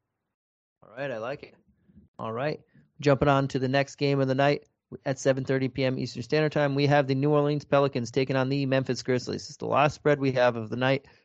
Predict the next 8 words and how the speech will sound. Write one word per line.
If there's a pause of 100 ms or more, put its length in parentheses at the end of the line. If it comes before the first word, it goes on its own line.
(120)
two
thirty-one (400)
game
total. (140)
The
Grizzlies
are
five-point